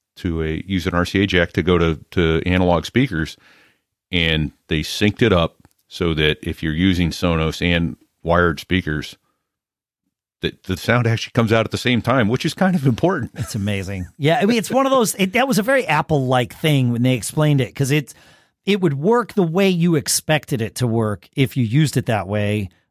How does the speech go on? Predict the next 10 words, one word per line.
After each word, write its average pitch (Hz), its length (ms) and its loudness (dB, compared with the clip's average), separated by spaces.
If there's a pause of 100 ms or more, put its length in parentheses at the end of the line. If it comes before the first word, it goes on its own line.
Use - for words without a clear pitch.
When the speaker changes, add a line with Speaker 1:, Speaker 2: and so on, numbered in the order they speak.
Speaker 2:
as 123 180 0
just - 260 -2
a 127 40 0
general 135 400 0
consumer, 123 540 2
not 120 260 0
thinking 135 440 0
about 113 180 0
the 110 140 -6
engineering, 110 800 2